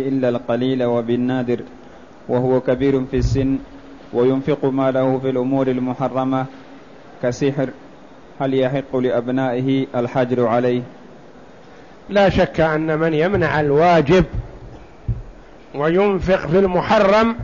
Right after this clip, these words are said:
Speaker 2: أنه يستحق أن يحجر عليه، يمنع من هذا. والحجر ما يكون من الأبناء،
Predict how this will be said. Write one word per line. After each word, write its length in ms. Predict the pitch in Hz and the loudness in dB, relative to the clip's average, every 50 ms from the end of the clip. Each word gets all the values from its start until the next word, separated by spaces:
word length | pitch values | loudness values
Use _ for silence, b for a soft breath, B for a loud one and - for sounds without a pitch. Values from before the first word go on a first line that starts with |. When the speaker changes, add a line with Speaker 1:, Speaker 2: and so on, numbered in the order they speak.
| - - - - B B B B B B - 240 | -12 -14 -18 -20 B B B B B B -2 -2
Speaker 2:
أنه 300 | 220 220 214 202 202 226 | -2 0 2 2 2 4
يستحق 480 | 240 214 - - 208 180 220 226 226 - | 2 2 2 0 0 0 0 -2 0 -2
أن 240 | 170 170 165 156 160 | -2 0 0 0 0
يحجر 360 | 170 185 143 147 156 147 131 | 0 0 0 2 0 0 2
عليه، 320 | 127 131 139 143 170 185 - | 2 2 2 2 0 0 0
يمنع 380 | 190 285 285 170 156 147 131 135 | -2 -2 0 0 0 0 0 0
من 160 | 156 165 160 | -2 0 0
هذا. 440 | 143 151 151 135 127 123 123 135 - - - B B B B B B B B B | 0 2 2 2 2 2 0 0 -2 -6 -18 B B B B B B B B B
والحجر 680 | - 160 175 185 160 139 160 208 226 226 247 247 247 240 | 0 2 2 2 0 0 2 2 2 4 2 2 2 2
ما 220 | 214 202 240 254 247 | 2 2 2 2 4
يكون 420 | 247 247 233 - 226 233 226 214 | 2 2 2 2 2 2 2 2
من 140 | 214 208 208 | 2 2 2
الأبناء، 760 | 202 196 196 196 202 196 185 175 160 160 165 165 170 180 202 | 2 2 2 2 2 2 4 4 4 4 4 4 2 2 0